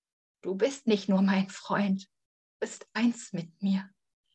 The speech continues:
Es geht noch viel näher. Es geht immer näher. Und ich möchte euch wirklich dazu einladen, dass wir wirklich bereit sind, uns echt, also das ist wirklich dieser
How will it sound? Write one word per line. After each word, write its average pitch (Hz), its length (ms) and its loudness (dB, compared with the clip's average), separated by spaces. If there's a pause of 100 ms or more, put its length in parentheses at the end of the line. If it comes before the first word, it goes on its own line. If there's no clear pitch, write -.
(120)
Es - 200 -14
geht 240 240 -4
noch 202 160 -2
viel 233 380 6
näher. 226 500 6 (600)
Es - 80 -20
geht 226 260 -6
immer 262 380 4
näher. 185 480 -2 (800)
Und 220 120 0
ich 233 140 0
möchte 240 320 4
euch 220 260 4
wirklich 233 440 4
dazu 202 360 2
einladen, 208 540 8
dass 208 180 2
wir 214 200 6
wirklich 220 480 4
bereit 202 520 2
sind, 202 200 -8
uns 202 360 -8
echt, 208 320 -6
also 202 160 -4
das 196 180 -8
ist 226 240 -8
wirklich 220 380 0
dieser 196 360 2